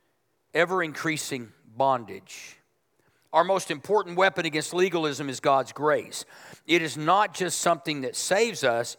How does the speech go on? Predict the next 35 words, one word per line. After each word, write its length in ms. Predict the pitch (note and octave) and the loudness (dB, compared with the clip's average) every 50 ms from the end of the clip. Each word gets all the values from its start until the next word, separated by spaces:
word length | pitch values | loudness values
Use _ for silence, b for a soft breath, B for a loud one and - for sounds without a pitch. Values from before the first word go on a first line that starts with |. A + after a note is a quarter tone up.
| _ _ | _ _
it 160 | D#3+ D#3+ D#3+ | -2 -2 -2
is 160 | D3+ C3+ A2+ | -2 -4 -2
there 240 | B2 D#3 D#3 D#3+ D#3 | 2 2 4 4 2
for 180 | - - D3 C#3 | 0 -2 -4 0
us 240 | C3+ C3 B2+ - A2+ A2 | 0 -2 -2 -4 -12 -2
daily. 600 | - C#3+ C#3 C#3 C#3 C3 A#2 G#2+ F2+ - - _ _ b b b b b b | 0 2 2 4 2 0 -2 -4 -8 -10 -14 _ _ b b b b b b
In 200 | D3 D#3 D#3+ C#3 | -2 -2 -2 -2
fact, 680 | - - - G#3+ A#3 A3 F3 C#3+ C#3 C#3 - - - _ b b b b b b b b - | -6 0 2 4 4 4 4 2 0 -2 -8 -16 -20 _ b b b b b b b b 0
it 120 | E3 F3+ | 2 2
is 120 | E3 D3 - | 2 0 -4
the 160 | D3 D3+ - | -6 -8 -4
only 320 | - E3 F#3+ A3 A#3 A3 G3+ | -2 -2 0 2 2 0 0
resource 560 | F3+ F3+ F#3 E3+ - - F#3 E3+ D#3+ - D#3 | 0 -2 -4 -4 -4 -2 -2 -2 -2 -2 -4
we 140 | E3 D#3 D3+ | -4 0 2
have 300 | D3+ D3 C#3+ C#3 C3 B2 | 4 4 4 4 2 0
that 100 | C3+ B2+ | -6 -6
is 120 | B2+ - | -6 -10
powerful 540 | - - E3+ F3 F3+ F#3 F3 - F3+ F#3 E3+ | -4 -2 2 4 4 2 2 0 -2 -4 -2
enough 300 | D#3+ D3 C3+ C3 C3 - | 0 0 0 0 0 -2
to 100 | - C#3 | -8 -4
make 260 | C#3 D3+ D#3 C#3+ C3 | 0 0 0 0 -4
us 140 | C3+ A#2+ - | -10 -14 -10
do 180 | - D3 D3 | -8 -8 -4
what 160 | C#3+ C#3 B2+ B2+ | -4 -4 -4 0
God 280 | C#3 C3+ C3+ C3 B2 A#2+ | 2 2 2 2 0 -2
wants 240 | A#2+ A#2 - - | -8 -8 -6 -8
us 140 | B2 A2+ - | -8 -8 -8
to 120 | - - G#2+ | -12 -14 -16
do. 220 | G2 G#2+ G2+ - - _ _ _ _ _ _ _ _ _ _ _ _ _ _ _ _ _ _ _ _ _ _ _ _ _ _ _ _ _ _ _ _ _ _ _ _ _ _ _ _ _ _ _ _ _ _ _ _ _ _ _ _ _ _ _ _ _ _ _ _ _ _ _ _ _ _ _ _ _ _ _ _ _ - | -14 -14 -14 -14 -16 _ _ _ _ _ _ _ _ _ _ _ _ _ _ _ _ _ _ _ _ _ _ _ _ _ _ _ _ _ _ _ _ _ _ _ _ _ _ _ _ _ _ _ _ _ _ _ _ _ _ _ _ _ _ _ _ _ _ _ _ _ _ _ _ _ _ _ _ _ _ _ _ _ -4
It's 140 | D3 C#3 - | -4 -2 -2
the 80 | E3+ F3 | -2 -2
only 240 | F3 F#3 G#3 G3 | 0 0 0 -2
platform 500 | - - F3+ E3+ E3 D3 - D#3 C#3+ C3+ | -2 4 4 4 4 4 0 -6 -6 -6
we 160 | C3 B2+ A#2 A#2 | -6 -6 -4 -4
have 240 | A2+ G2+ G2 - | -4 -4 -6 -10